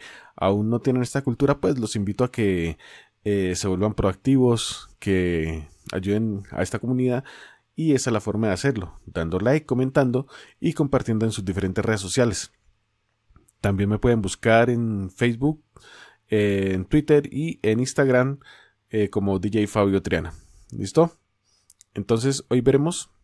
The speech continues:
los filter folders. Hay una pregunta que me han hecho, eh,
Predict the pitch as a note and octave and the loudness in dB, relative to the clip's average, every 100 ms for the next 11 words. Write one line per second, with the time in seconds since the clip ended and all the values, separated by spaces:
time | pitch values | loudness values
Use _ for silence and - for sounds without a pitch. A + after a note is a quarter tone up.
0 | - - F2 - G#2 A2+ - C3+ A2 F#2 | -20 -10 -8 -6 -6 -6 2 2 2 -6
1 | - _ _ _ _ _ _ _ _ _ | -10 _ _ _ _ _ _ _ _ _
2 | - - A2+ B2+ B2+ A2+ C3 C3 A2+ A2 | -16 -2 2 2 2 0 0 0 0 0
3 | A#2 C#3 A#2+ G2+ F2 D#2 - - - - | 0 2 2 2 0 -4 -12 -20 -20 -20
4 | _ - G2 F#2+ E2+ D#2 A1 | _ -8 -4 -2 0 -2 -4